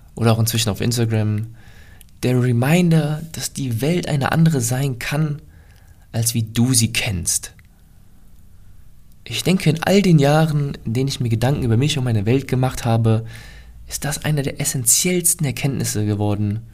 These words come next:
zu der ich gekommen bin. Eine der essentiellsten Erkenntnisse, nach denen ich auch heutzutage lebe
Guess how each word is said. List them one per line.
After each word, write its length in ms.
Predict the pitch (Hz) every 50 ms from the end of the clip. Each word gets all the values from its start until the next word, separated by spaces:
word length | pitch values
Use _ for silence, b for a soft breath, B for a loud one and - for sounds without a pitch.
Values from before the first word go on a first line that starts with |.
| b b b b b b b b b b b - - -
zu 120 | - -
der 120 | - 117 110
ich 160 | 113 - 117
gekommen 260 | - - 120 107 104
bin. 260 | 98 85 85 - 110 - - - - - - - - - - - - - - - - - -
Eine 180 | - 135 135 135
der 80 | -
essentiellsten 1040 | - - - 135 120 113 - - - 160 175 190 175 - - - - 156 143 139 139 - - - -
Erkenntnisse, 640 | - 127 113 - 151 - - 120 131 - - 135
nach 160 | 123 120 113 117
denen 220 | 117 139 156 160
ich 140 | 160 - -
auch 120 | - -
heutzutage 400 | 156 170 165 - - - 156 143
lebe 480 | 127 139 214 233 160 113 92 92 104